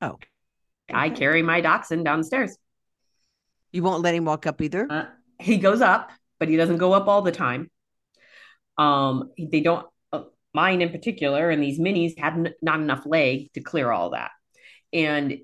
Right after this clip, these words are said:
Speaker 2: going down is always harder than going up. So out of the car, down the stairs. But what she's talking about is no momentum. You ever see how dogs go up and down stairs?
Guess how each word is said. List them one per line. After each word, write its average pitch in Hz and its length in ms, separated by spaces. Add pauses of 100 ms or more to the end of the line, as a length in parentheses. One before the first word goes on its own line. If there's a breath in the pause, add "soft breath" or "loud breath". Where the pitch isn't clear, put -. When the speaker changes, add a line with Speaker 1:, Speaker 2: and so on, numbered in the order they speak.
Speaker 2:
going 156 420
down 156 500
is 160 180
always 147 260
harder 143 280
than 170 140
going 175 300
up. 147 280
So - 360
out 143 160
of 160 100
the 185 60
car, 160 720
down 151 320
the 180 60
stairs. 151 640 (560 soft breath)
But 175 80
what 170 200
she's 330 440
talking 233 440
about 269 540 (240)
is 165 420 (280)
no 170 480
momentum. 147 920 (420)
You 160 60
ever 208 120
see 247 300
how 233 180
dogs 233 340
go 208 160
up 214 180
and 214 80
down 220 200
stairs? 240 520